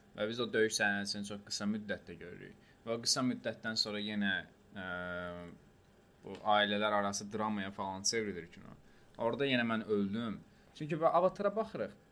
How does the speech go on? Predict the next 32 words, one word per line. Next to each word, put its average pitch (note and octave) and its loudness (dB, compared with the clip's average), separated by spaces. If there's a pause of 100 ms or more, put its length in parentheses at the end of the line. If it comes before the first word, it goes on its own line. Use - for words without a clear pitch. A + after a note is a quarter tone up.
(180)
Konkret G3+ 0
ü-, E3 -8
üç-dörd G3+ 0
dənə D3+ 0
insan D3 0
boyda A#2+ -2
canlılardır, G#2+ 0 (100)
hoppanıb C3 0
eləyirlər. A2 2
Bunların A#2+ -2
əjdahaya, A#2 -2
dinozavrlara A#2+ -2
falan G#2+ -4
oxşayan G2+ -6
quşları G2 -8
falan F#2 -6
var A2 -4
belə. F2+ -6 (580)
Nə B2 2
bilim, C3 6 (840)
havada E3 10
yaşayırlar, A2+ 6
meşələr, C3+ 2
dağlar C3 4
falan. F3 -4 (1500)
Dalaşdırmır G#3 8
ki, - 0
rejissor A2 2
bunlar. G#2 -2
Dalaşdır G3 2
da E3 10
la. - 12